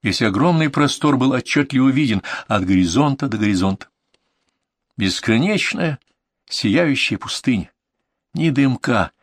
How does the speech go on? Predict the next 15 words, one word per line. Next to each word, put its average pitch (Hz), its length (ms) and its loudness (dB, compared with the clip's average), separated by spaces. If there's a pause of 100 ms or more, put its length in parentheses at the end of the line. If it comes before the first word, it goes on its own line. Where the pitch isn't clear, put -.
(360)
ни 139 160 0
паруса 113 560 0
и 107 180 0
нигде 113 380 2
ни 113 80 4
малейшего 131 560 2
признака 139 520 0 (240)
маленькой 131 520 0
лодочки 104 460 -4
Седова. 85 480 -4 (2000)
Лукин 123 480 2
несся 135 380 2
то 131 200 2
вверх, 120 400 2
чтобы 113 300 -2